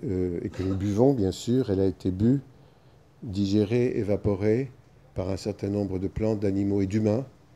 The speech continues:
avant nous, recyclée, circulant autour de la planète. C'est ça, notre bain commun, c'est ça, le jardin planétaire. Nous sommes tous dans la même lessiveuse.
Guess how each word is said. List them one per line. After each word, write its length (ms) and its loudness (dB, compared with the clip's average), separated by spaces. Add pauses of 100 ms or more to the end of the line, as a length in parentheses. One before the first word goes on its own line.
(300)
avant 300 0
nous, 240 0 (640)
recyclée, 720 0 (440)
circulant 600 2
autour 260 0
de 80 2
la 140 4
planète. 500 -2
C'est 160 -6
ça, 400 0
notre 280 -4
bain 200 4
commun, 480 0 (280)
c'est 120 -6
ça, 180 0
le 60 0
jardin 280 -2
planétaire. 640 -4 (460)
Nous 60 -4
sommes 340 0
tous 360 2
dans 100 0
la 120 0
même 200 2
lessiveuse. 680 -4